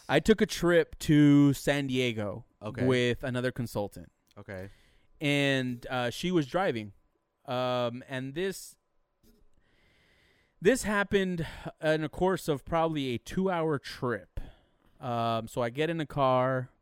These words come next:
Speaker 1: and, uh, we take off, and the A C on, A C's blasting. At the time,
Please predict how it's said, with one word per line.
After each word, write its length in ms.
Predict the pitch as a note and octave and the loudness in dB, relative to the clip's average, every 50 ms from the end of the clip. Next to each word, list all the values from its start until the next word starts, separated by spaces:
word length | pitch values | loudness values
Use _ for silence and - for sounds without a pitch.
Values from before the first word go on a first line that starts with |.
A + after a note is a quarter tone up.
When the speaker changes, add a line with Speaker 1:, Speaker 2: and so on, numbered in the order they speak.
| _ _ _ _ _ _ _ _ _ _ _ _ _ _ _ - | _ _ _ _ _ _ _ _ _ _ _ _ _ _ _ -6
Speaker 1:
and, 840 | C3+ C3+ C3+ C3+ C3+ C3 C3 C3 C3 C3 C3 B2+ B2+ B2+ B2+ B2+ - | -4 -4 -2 -2 -2 -2 -2 -2 -2 -2 -2 -4 -4 -6 -8 -8 -6
uh, 220 | B2 B2+ B2 B2 A#2+ | -2 0 0 2 2
we 140 | A#2+ B2+ A#2+ | 0 0 0
take 240 | - D#3+ D#3+ D3+ - | 0 0 0 0 0
off, 600 | B2 A#2 A2+ A2+ A2+ A2+ - - - - - _ _ _ _ - | 0 2 2 0 -2 -4 -8 -14 -20 -20 -20 _ _ _ _ -12
and 220 | C#3 C3+ B2+ A#2+ A#2 | -10 -8 -6 -6 -6
the 120 | B2 - | -6 -4
A 140 | C3+ D#3 F#3+ | -2 -2 -2
C 200 | F3+ - F#3+ F3 | -2 -4 -4 -2
on, 160 | E3 D#3+ D#3+ - - | -2 -2 -4 -4 -2
A 160 | C3+ E3 G3+ | 0 0 0
C's 240 | - G#3+ F#3 D3 B2 | 0 -2 -4 -4 -4
blasting. 640 | - A#2 A2+ B2 B2 B2 A2 - - - G#2 A2 _ _ _ _ _ _ _ - | -2 0 0 0 0 0 -2 -6 -10 -14 -20 -20 _ _ _ _ _ _ _ -6
At 180 | G3 A3+ A#3 - | -4 -4 -2 -4
the 80 | A3 | -6
time, 600 | F3 - - F#3+ F3+ E3+ D#3+ D3+ D3 C#3+ C#3 C3+ | -6 -4 -2 -2 0 2 2 0 0 -2 -4 -6